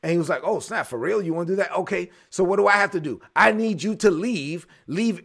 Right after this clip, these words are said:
your, everything that you know, and leave your family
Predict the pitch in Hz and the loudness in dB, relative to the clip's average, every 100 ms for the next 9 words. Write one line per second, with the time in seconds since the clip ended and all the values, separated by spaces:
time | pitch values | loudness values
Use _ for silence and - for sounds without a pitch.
0 | _ 139 185 180 170 - - 170 196 180 | _ 6 6 6 -4 -16 0 2 2 0
1 | 220 208 - 233 180 143 208 - _ - | 2 2 2 0 0 -2 -6 -16 _ -4
2 | 185 170 156 226 220 262 247 320 349 156 | -2 0 2 2 4 4 4 2 0 -6
3 | 90 | -14